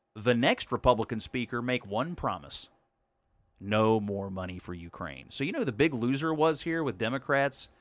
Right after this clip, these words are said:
block voting? Zelensky. They voted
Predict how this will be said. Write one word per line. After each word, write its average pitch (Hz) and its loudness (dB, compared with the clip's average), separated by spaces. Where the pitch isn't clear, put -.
block 110 4
voting? 143 2
Zelensky. 123 -2
They 160 6
voted 135 4